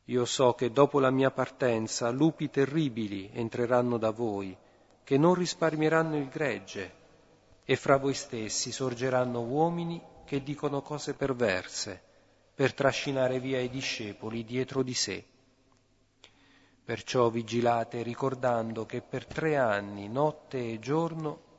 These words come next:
non smisi con lacrime di ammonire ciascuno. E adesso vi affido a Dio e alla parola della sua grazia, che può edificare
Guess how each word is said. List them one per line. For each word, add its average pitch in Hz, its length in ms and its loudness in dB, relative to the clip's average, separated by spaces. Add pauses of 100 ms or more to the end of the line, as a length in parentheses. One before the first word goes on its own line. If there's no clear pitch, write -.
(100)
non 143 160 6
smisi 117 560 2
con 123 240 0
lacrime 156 640 -2
di 139 140 -4
ammonire 131 480 -4
ciascuno. 98 760 -12 (1400)
E - 100 -2
adesso 170 400 4
vi 151 120 0
affido 151 420 -2
a 147 60 0
Dio 101 520 -8 (360)
e 131 120 0
alla 131 180 4
parola 135 360 2
della 120 220 -2
sua 120 200 -6
grazia, 104 720 -6 (280)
che 139 120 2
può 143 220 6
edificare 165 960 -4